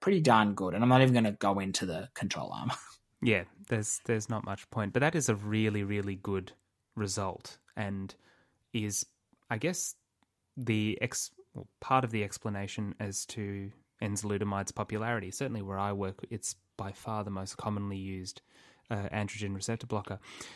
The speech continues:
Speaker 2: But enzalutamide does have its own sort of set of problems, like any, any of our treatments, Josh. What, what were some of the issues that slightly reduced the sheen of this hazard ratio of zero point one nine?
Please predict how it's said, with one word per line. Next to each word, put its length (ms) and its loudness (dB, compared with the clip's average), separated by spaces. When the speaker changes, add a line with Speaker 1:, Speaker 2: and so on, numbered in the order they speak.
Speaker 2:
But 240 4
enzalutamide 800 2
does 280 -2
have 200 -4
its 160 -4
own 440 -4
sort 300 -6
of 120 -8
set 200 -2
of 100 -4
problems, 380 0
like 180 -4
any, 180 0
any 220 2
of 80 0
our 120 -2
treatments, 440 -8
Josh. 400 -6
What, 160 -2
what 220 -4
were 100 0
some 240 0
of 160 -6
the 240 -2
issues 1040 0
that 560 0
slightly 300 2
reduced 360 -2
the 60 -4
sheen 520 0
of 240 -4
this 320 -2
hazard 260 -2
ratio 320 -4
of 100 -6
zero 200 -6
point 320 -4
one 180 -2
nine? 300 -8